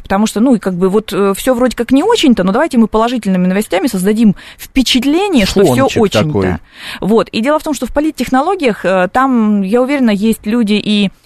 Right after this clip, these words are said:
Speaker 1: очень умные и не очень умные. И вот те, которые очень умные, я думаю, они подозревают, что нужен баланс между очками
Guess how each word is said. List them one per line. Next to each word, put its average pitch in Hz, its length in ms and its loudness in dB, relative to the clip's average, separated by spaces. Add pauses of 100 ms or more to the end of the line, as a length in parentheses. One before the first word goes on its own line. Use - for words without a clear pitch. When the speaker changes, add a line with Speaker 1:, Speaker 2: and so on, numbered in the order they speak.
(100)
Speaker 1:
очень 262 360 4
умные 175 300 4
и 208 80 0
не 226 120 6
очень 180 360 0
умные. 151 360 -4 (240)
И 185 80 -4
вот 226 180 0
те, 285 120 0
которые 247 320 0
очень 254 400 0
умные, 370 300 0
я 202 100 2
думаю, 277 260 0
они 262 140 2
подозревают, 226 640 -2
что 196 140 -4
нужен 208 300 0
баланс 180 540 -2 (220)
между 190 280 0
очками 262 720 -4